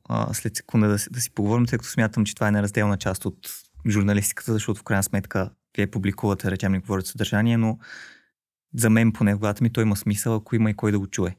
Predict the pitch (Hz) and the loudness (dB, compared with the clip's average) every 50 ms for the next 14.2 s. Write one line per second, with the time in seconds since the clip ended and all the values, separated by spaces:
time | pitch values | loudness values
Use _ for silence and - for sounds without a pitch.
0 | _ _ _ _ _ _ _ _ _ _ - - - _ _ _ _ _ - - | _ _ _ _ _ _ _ _ _ _ -20 -20 -20 _ _ _ _ _ -4 -2
1 | - 107 107 104 107 104 110 107 104 104 101 - _ _ _ _ _ _ 120 110 | 0 0 0 0 0 2 2 2 0 -2 -4 -8 _ _ _ _ _ _ 2 2
2 | 104 104 107 98 - - - 123 107 107 - - 113 101 104 101 98 101 98 98 | 2 0 -2 -6 -6 -2 0 2 2 2 0 -4 -4 -2 -2 0 0 0 0 0
3 | 101 - - - 117 110 107 107 107 104 104 101 104 120 120 - _ _ _ _ | 0 -2 -4 -2 0 0 2 2 0 0 -2 -4 -6 -8 -12 -14 _ _ _ _
4 | - 110 107 104 - 117 - - - - - 104 - - 104 - - 113 - - | -8 -6 -4 -4 -6 -6 -8 -10 -12 -6 -6 -6 -2 -2 -4 -2 -4 -4 -2 -2
5 | 101 104 - - - - 107 104 113 110 110 107 - - 98 - - 104 - 113 | -2 -2 -4 -8 -6 -4 -2 0 0 0 -2 -2 -4 -4 -4 -2 -2 -2 0 -2
6 | 98 - - 101 92 - 104 104 110 110 107 92 90 - - 107 - 110 98 - | -4 -4 -6 -10 -4 -2 0 2 2 2 0 -2 -4 -8 -10 -6 -4 -4 -4 -4
7 | - - 104 - 104 98 98 95 95 - - - - 104 98 95 95 - - - | -6 -12 -6 -4 -2 0 0 0 -2 -4 -8 -8 -4 -2 0 0 -2 -2 -2 -2
8 | 120 110 107 110 104 - 113 104 - - 107 104 104 _ - - - - 113 92 | 0 2 2 0 0 0 -2 -2 -2 -2 -4 -4 -4 _ -16 -18 -12 -8 -8 -8
9 | 101 - 104 95 95 - - 98 95 - - 98 95 95 92 98 101 95 95 - | -4 -2 -2 -2 -2 -4 -6 -6 -6 -4 -4 -4 -2 -2 -2 -2 -2 -2 -2 -4
10 | - - _ _ - - - - - - - _ _ _ - 92 - - - 98 | -8 -20 _ _ -20 -20 -20 -20 -20 -20 -20 _ _ _ -4 -4 -2 -2 -4 -4
11 | - 110 98 98 95 98 95 98 98 98 98 - - 104 98 92 95 92 - - | -2 -2 0 2 2 2 2 2 0 -2 -2 -2 -2 -2 -2 0 -2 -4 -2 -2
12 | 101 98 98 101 - _ - - - - - - - _ _ _ _ _ _ _ | -2 -2 -2 -6 -12 _ -16 -16 -16 -16 -18 -20 -20 _ _ _ _ _ _ _
13 | _ _ _ - - 95 - - 110 101 95 - - 107 104 - 92 - - 101 | _ _ _ -4 -4 -4 -4 -4 -4 -4 -4 -4 -4 -6 -8 -6 -4 -2 -2 -2
14 | - - - - | -2 -2 -6 -10